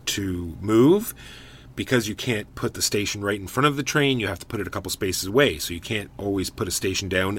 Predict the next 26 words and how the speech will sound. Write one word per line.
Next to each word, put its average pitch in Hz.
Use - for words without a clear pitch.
and 92
move 98
your 90
train 101
through 151
it 90
all 92
in 90
one 90
turn. 117
You 80
sort 98
of 85
have 85
to 82
set -
it 92
up. -
So 90
people 110
are 104
going 98
to 85
try 98
to 90
move 101